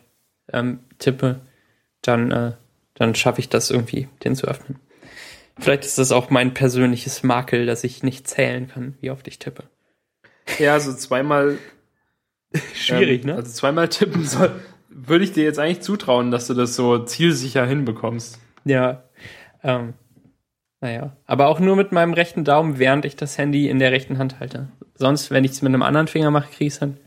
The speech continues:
Speaker 2: Hm, okay.
Speaker 1: Wer weiß, was da
Speaker 2: Verrückt.
Speaker 1: schief läuft.
Speaker 2: Das ist ja,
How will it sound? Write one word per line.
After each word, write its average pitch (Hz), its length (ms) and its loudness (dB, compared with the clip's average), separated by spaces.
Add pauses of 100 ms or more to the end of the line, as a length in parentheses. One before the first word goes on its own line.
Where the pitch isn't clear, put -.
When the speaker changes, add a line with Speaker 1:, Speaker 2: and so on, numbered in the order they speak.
(380)
Speaker 2:
Hm, 123 300 -2
okay. 135 260 -12 (960)
Speaker 1:
Wer - 140 -4
weiß, - 240 -4
was - 140 -8
da 139 120 0
Speaker 2:
Verrückt. 117 280 2
Speaker 1:
schief - 100 -4
läuft. - 100 -12
Speaker 2:
Das 113 140 0
ist 120 160 -4
ja, 110 300 0